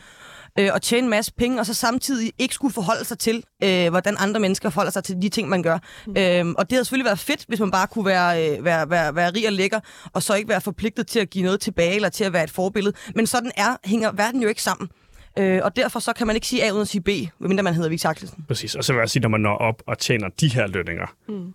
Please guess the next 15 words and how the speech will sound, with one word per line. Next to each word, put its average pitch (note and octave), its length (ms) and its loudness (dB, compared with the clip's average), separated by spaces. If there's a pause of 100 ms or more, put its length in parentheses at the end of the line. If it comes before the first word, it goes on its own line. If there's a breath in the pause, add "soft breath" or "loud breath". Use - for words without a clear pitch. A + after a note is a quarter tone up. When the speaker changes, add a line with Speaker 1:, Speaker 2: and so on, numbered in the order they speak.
Speaker 3:
altså - 200 -2
der C#3 60 4
kan C#3 140 0
det A#2 100 0
være G#2 80 0
svært B2+ 240 0
for - 60 -8
mig G#2 140 0
at A2+ 80 0
forstå, - 420 -2 (480 soft breath)
at A#2 100 0
man A2+ 120 2
kan B2 140 2
være C#3 220 4
så C3 300 0